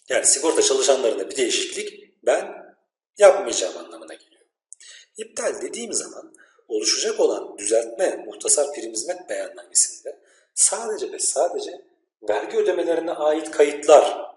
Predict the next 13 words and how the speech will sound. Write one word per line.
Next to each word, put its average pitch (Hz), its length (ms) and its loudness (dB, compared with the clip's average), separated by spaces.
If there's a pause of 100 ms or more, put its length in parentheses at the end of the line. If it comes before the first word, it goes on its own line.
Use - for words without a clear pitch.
yer 98 100 -6
alacaktır. - 800 -10 (840)
Kontrol 208 460 -2
edelim. - 440 -6 (340)
Hazırla 170 380 0
gelir 143 320 -2
dairesine 131 400 -2
gönder 135 500 -4
diyorum. 151 420 -12 (840)
Bakıyorum 139 400 4
hemen 98 260 -4
beyannamenin 90 680 -12
görüntüsüne. 90 880 -8